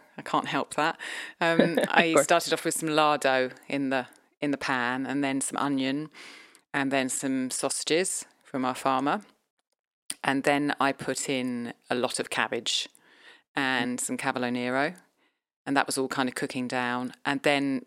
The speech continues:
Speaker 1: some really big spoonfuls of sauerkraut. I've just kind of resigned myself to the fact that I just have to make more sauerkraut because I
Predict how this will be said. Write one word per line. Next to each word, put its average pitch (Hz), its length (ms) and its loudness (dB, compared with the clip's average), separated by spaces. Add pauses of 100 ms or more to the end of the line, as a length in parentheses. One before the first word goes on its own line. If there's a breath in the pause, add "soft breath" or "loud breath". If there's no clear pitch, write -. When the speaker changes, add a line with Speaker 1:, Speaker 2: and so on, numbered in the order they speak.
Speaker 1:
some 135 260 -4
really 135 300 0
big 123 180 -2
spoonfuls 123 460 -4
of 117 60 -4
sauerkraut. 110 500 -4 (840 loud breath)
I've 156 140 6
just - 560 0 (340)
kind 151 180 0
of 127 120 -2
resigned 156 480 4
myself 127 500 2
to - 80 -2
the 123 80 -2
fact - 300 2
that 131 100 -2
I 127 80 0
just 131 360 2
have 123 160 -2
to 139 100 -2
make - 180 -2
more 123 140 -2
sauerkraut 117 680 0
because 143 360 -4
I 135 140 0